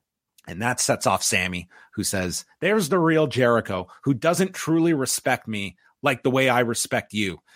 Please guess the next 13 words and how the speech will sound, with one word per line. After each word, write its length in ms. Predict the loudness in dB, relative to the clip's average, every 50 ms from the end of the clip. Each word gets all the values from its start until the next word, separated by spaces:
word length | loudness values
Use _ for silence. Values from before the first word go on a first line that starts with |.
| -20 -8 -4
Well, 120 | -4 0
this 180 | 2 2 2 2
version 340 | 2 2 4 4 2 0 0
of 80 | 0
Sammy 360 | 0 0 0 2 2 2 0 -2
will 300 | -2 2 2 4 4 2
beat 340 | 2 0 0 0 -2 -2
you. 280 | -4 -4 -4 -4 -6 -10 _ -20 -8 -4
I'm 140 | -2 0 0
gonna 180 | 0 0 -2 -2 0
earn 220 | 0 2 2 2
your 80 | 2 2
respect. 580 | 0 0 -2 -4 -2 -2 -4 -4 -4 -8 -14